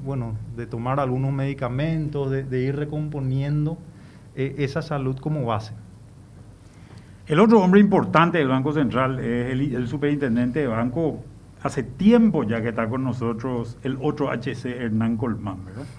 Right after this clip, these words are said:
Speaker 2: <laughs> Eh, Hernán, ¿cómo, en realidad, el, el, la preocupación del, del, de la superintendencia de banco siempre es analizar la salud financiera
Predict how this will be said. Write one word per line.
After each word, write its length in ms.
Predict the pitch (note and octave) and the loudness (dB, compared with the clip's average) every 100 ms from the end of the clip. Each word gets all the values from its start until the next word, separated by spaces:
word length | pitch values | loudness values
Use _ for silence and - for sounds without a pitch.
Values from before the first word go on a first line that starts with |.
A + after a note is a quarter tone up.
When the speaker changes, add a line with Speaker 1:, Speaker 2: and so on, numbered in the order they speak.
| - - A2 | -14 -8 -6
Speaker 2:
<laughs> 400 | - A#2+ - A2+ | -6 -8 -8 0
Eh, 760 | D3 D3 C#3+ C3 A#2+ A2+ G#2 G2 - - - - - - - - - - - - - - - - - | 2 4 4 2 2 0 -2 -4 -12 -18 -20 -18 -18 -18 -20 -18 -18 -18 -20 -20 -20 -20 -20 -20 -6
Hernán, 440 | C3+ C#3 E3 D#3+ - | 0 2 2 0 -2
¿cómo, 500 | F#3 A#3+ A#3 A3 - - - | 4 6 6 4 0 -16 -8
en 120 | C#3 C3+ | -2 2
realidad, 520 | C#3+ D3 G#3 F#3+ D3 | 4 6 6 4 -4
el, 460 | D3 D#3 D#3 D#3+ D#3+ | -8 -6 -4 -4 0
el, 360 | D3 D3 D3+ D#3 | 0 0 -2 2
la 160 | E3+ | 2
preocupación 1000 | - F3+ F3+ F#3+ F3+ D#3+ - G3+ A3 A#3+ | 4 4 4 2 0 -2 0 4 6 6
del, 300 | F#3+ D#3 D3 | 6 2 0
del, 280 | C#3 D3+ D3 | 0 0 0
de 100 | C#3+ | 0
la 100 | D#3 | 0
superintendencia 640 | D3+ E3 D#3+ D3 C3 C3 E3 | 0 0 2 4 2 2 0
de 60 | |
banco 240 | C3+ D3 F#3+ | 0 0 -2
siempre 640 | F3+ F#3+ G#3+ G3+ A3+ A#3 | -2 0 0 2 4 4
es 80 | F3+ - - - | 0 -4 -14 -4
analizar 640 | G3 A3 G#3+ E3 F3 G3+ | 2 2 2 0 0 2
la 140 | A3 | 2
salud 320 | G#3+ F#3 F#3 F3+ | 2 2 2 2
financiera 800 | G#3 F#3+ D#3 E3 F3 F#3+ G3 | 2 0 0 0 0 0 -2